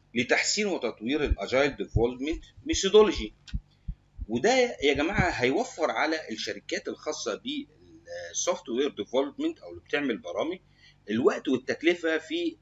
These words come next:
آه، مرحله التست فيز، وكمان ال-، الريجريشن تيستنج اكتيفيتي اللي تقريبا دي بتقدر بنسبه خمسين في المية من تكلفه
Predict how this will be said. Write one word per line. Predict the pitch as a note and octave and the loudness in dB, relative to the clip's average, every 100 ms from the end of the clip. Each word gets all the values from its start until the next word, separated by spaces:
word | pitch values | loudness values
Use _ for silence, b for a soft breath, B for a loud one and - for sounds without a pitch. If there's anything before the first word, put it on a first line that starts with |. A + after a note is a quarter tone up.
| F#2+ | -8
آه، | F#2+ | -8
مرحله | G2+ G2 - C#3+ D3+ D3+ - G#2 | -6 -6 -4 0 0 -2 -8 -10
التست | G2+ - - A2+ | -6 -6 -4 -6
فيز، | G2 F2 - - B B B B | -6 -8 -10 -18 B B B B
وكمان | A2+ A#2 C3+ D3 F3 G3 F#3+ - | -4 0 2 4 2 0 -4 -8
ال-، | G#2+ G#2+ A2 G2+ | -4 -2 -2 -2
الريجريشن | A2 A2+ A#2+ D3+ D3 B2+ | -2 0 0 0 -2 -4
تيستنج | D3 C#3 D3 B2+ C3 G#3 - B2 | -4 -6 -4 -4 -6 -10 -10 -6
اكتيفيتي | B2+ - - G#3+ - - - - _ | -4 -4 -4 -6 -6 -12 -20 -20 _
اللي | B2+ D3 | 0 2
تقريبا | D3+ C#3+ E3+ A#3 G#3+ G#3 G3 - | 2 2 2 2 2 0 -2 -8
دي | A2 D#3+ | -6 -4
بتقدر | F3+ - C3 E3 E3+ C#3+ G#2+ | -2 -4 -2 -2 2 2 0
بنسبه | G2 C3+ D#3+ C#3+ | 0 0 -2 -6
خمسين | - G#2+ G2 - G#3+ | -8 -6 -4 -2 -2
في | A3 | -2
المية | D3+ C3+ F3+ F3 | 0 2 2 2
من | D3 D3+ G3 F#3 | 2 2 2 -2
تكلفه | A#2+ - D3 E3 | -6 -2 -2 -2